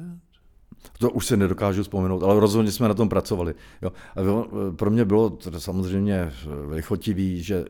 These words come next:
že, eh, on se obrátil na ty, takový ty textaře, který považoval za špičkový, třeba Jiří Suchý tam byl. Tak. A já to mám asi čtyři věci, jo. Ale on nehraje dodnes. A, ale je pravda, že tam je jedna píseň, která s-,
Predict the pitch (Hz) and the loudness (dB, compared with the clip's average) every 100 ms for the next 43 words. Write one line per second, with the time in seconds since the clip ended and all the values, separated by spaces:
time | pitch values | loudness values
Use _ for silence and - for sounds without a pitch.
0 | 78 80 90 85 50 82 80 76 76 71 | -8 -6 -4 -6 -6 -8 -6 -6 -8 -8
1 | 76 85 98 95 82 87 82 90 90 85 | -8 -8 -4 -2 0 -2 -2 -2 -2 -4
2 | - 90 78 - _ _ - - 95 - | -6 -8 -8 -14 _ _ -20 -10 -8 -8
3 | 80 64 - 80 80 78 82 71 62 73 | -12 -14 -10 -8 -8 -6 -6 -6 -8 -8
4 | 76 78 80 69 71 69 - - - - | -6 -6 -6 -8 -10 -14 -20 -20 -20 -14
5 | 80 76 80 71 69 69 73 71 67 73 | -10 -8 -6 -8 -12 -10 -8 -6 -8 -8
6 | - - - 69 67 - - - - - | -12 -16 -14 -14 -14 -16 -18 -18 -20 -20
7 | - - - - - - - 82 82 78 | -20 -20 -20 -20 -20 -20 -10 -4 -2 0
8 | 85 80 80 - 73 71 71 - 80 76 | 0 -2 -4 -8 -6 -6 -8 -12 -14 -14
9 | - - 85 87 78 85 98 92 92 82 | -20 -10 -4 -2 -2 -2 -2 0 -2 -2
10 | 80 85 - 95 92 95 110 127 143 123 | -6 -6 -2 0 0 0 2 4 4 2
11 | 113 117 120 120 123 117 113 120 107 92 | 2 2 0 0 0 0 0 -4 -6 -6
12 | 110 104 104 - | -6 -4 -6 -8